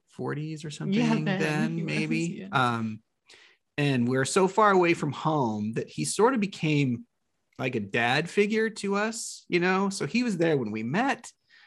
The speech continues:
Speaker 1: when we got married,
Speaker 2: We had our kids.
Speaker 1: and had our first c-, couple of children,
Speaker 2: We kept working
Speaker 1: right?
Speaker 2: there.
Speaker 1: And we, we worked there until we were finished with school. And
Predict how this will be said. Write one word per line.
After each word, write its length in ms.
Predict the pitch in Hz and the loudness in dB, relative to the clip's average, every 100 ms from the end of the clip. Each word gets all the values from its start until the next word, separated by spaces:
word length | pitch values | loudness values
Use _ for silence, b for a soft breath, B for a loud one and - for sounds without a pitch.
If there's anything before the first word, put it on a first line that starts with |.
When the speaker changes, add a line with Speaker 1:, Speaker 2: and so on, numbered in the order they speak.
| b b | b b
Speaker 1:
when 80 | - | -6
we 60 | 113 | -4
got 180 | 107 139 | -4 0
married, 640 | 185 220 220 226 220 - _ _ B B B B B B 180 | 2 4 4 4 2 -2 _ _ B B B B B B -14
Speaker 2:
We 60 | 165 | -12
had 120 | 156 | -12
our 80 | 151 | -12
kids. 500 | - 233 233 233 160 | -6 -2 0 0 0
Speaker 1:
and 80 | |
had 380 | 135 135 123 113 - - | 2 2 2 -2 -4 -4
our 120 | 120 | -4
first 360 | - 131 - - | 0 0 -2 -8
c-, 120 | - - | -12 -2
couple 280 | 131 131 | -2 0
of 100 | 117 | -4
children, 480 | - - 220 220 220 | -2 4 6 6 6
Speaker 2:
We 120 | 208 | 6
kept 200 | 220 226 | 6 4
working 180 | 226 349 | 4 4
Speaker 1:
right? 460 | 180 185 208 220 - | 6 8 8 6 4
Speaker 2:
there. 100 | 156 | 2
Speaker 1:
And 100 | 156 | 4
we, 240 | 180 185 170 | 6 6 2
we 280 | 160 170 160 | -4 -4 -2
worked 240 | 180 233 | 0 0
there 120 | 247 233 | 4 2
until 260 | 226 196 | 2 -2
we 60 | 180 | -2
were 100 | 175 | -2
finished 340 | 175 165 151 | -2 -4 -4
with 100 | 151 | -6
school. 500 | - - 226 190 131 - | -8 0 4 4 2 0
And 440 | 139 143 143 139 | 0 2 2 -2